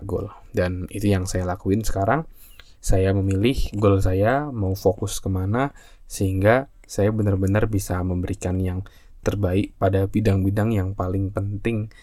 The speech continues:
yang mau saya, eh, fokuskan dan perjuangkan. Dan salah satunya saat ini saya fokus di pekerjaan saya gitu ya, sebagai, eh, di H R, sebagai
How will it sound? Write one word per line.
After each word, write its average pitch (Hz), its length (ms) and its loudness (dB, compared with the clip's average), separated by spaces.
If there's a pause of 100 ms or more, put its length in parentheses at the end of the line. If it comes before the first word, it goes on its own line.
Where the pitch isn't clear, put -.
(260)
yang 98 240 0
mau 95 240 2
saya, 95 500 0 (480)
eh, 95 220 -6
fokuskan 107 580 -4
dan 98 220 0
perjuangkan. 87 720 -4 (480)
Dan 95 320 -6 (960)
salah 101 320 -2
satunya 107 320 0
saat 123 240 -4
ini 117 240 -4 (320)
saya - 240 0
fokus 190 320 -2
di 92 240 -2
pekerjaan 98 640 -2
saya 95 560 -2
gitu 98 240 -6
ya, 107 80 -10
sebagai, 95 560 -6 (640)
eh, 90 160 -4
di 95 160 -2
H 101 240 -2
R, 104 320 0
sebagai 92 480 -4